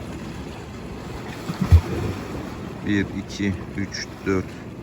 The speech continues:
beş, altı, yedi tane. Önceki gittiğimiz meradan çok ümitliydim ama orada olmadı. Burada da bir hafta önce avlanmıştık zaten. Burası çok güzeldi ama tabii gelen giden de çok oluyor buraya.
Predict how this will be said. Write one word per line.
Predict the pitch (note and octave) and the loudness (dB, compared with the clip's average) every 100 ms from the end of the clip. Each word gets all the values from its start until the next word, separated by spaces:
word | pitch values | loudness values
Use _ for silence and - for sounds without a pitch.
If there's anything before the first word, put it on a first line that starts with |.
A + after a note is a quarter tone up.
| - - | -12 -4
beş, | F#2+ G2 - - - - - - - - E2+ - - - - - - - - | -2 0 -2 -8 -8 -10 -10 -10 -10 -10 -10 -10 -10 -10 -10 -10 -10 -10 -2
altı, | G#2 F#2 - A2 B2 - - | 0 0 0 -2 -2 -4 2
yedi | A#2 F2+ | 2 2
tane. | - - - - - - - - - - - - - - - - - - | -4 -6 -8 -10 -12 -12 -10 -10 -10 -10 -10 -12 -12 -12 -12 -12 -8 0
Önceki | B2 A#2+ A#2 B2+ B2 E2+ - F#2+ | 2 2 0 0 0 -2 -6 -8
gittiğimiz | A2 - A2 | -8 -4 -2
meradan | A2 A2 G#2+ G#2 G2+ | 2 2 2 0 0
çok | A2 | 0
ümitliydim | A2 G2+ - G2 G#2+ | 0 0 -2 -2 0
ama | A#2 A2 A2+ | 0 0 0
orada | G#2+ G#2 | 2 2
olmadı. | G#2+ F#2+ F2 G#2+ - - - - - - - - - - - - - | 2 2 0 -2 -4 -6 -8 -8 -8 -8 -10 -10 -10 -10 -10 -6 -2
Burada | G#2+ A2 | 2 4
da | A2+ | 6
bir | A2+ | 6
hafta | G#2 G#2+ | 4 2
önce | G#2 G#2 | 2 4
avlanmıştık | G#2 G#2+ G#2+ G#2+ - - | 4 4 4 2 -2 -2
zaten. | G2 F2+ G2+ | -2 0 0
Burası | G2+ G#2 - | 2 0 -2
çok | - G2 | -6 -6
güzeldi | - G2 F2+ A#2 | -2 0 2 2
ama | A2+ C2 - - - - - - - - - - - - - | 2 2 2 2 -2 -2 -4 -6 -6 -6 -6 -6 -4 -4 -2
tabii | B2 | 2
gelen | C3 C3 C3 | 4 6 6
giden | C3 B2+ B2+ | 4 4 4
de | |
çok | G#2 G2+ | 4 2
oluyor | G2 F#2+ | 4 4
buraya. | F#2 F#2+ | 4 2